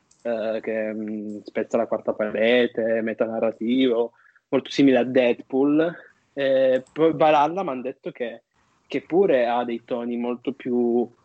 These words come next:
leggeri, molto più comici. Ho visto delle secondarie con, eh, eh, uomini con, eh, le asce in testa, oppure dove, mm,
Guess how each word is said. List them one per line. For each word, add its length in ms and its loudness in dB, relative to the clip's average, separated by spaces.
leggeri, 560 2
molto 200 -2
più 160 -6
comici. 720 -2
Ho 120 0
visto 360 -2
delle 220 2
secondarie 640 0
con, 280 -6
eh, 380 -6
eh, 260 -4
uomini 1000 2
con, 280 -4
eh, 460 -4
le 120 2
asce 340 -2
in 180 -6
testa, 880 0
oppure 800 2
dove, 680 -2
mm, 400 -14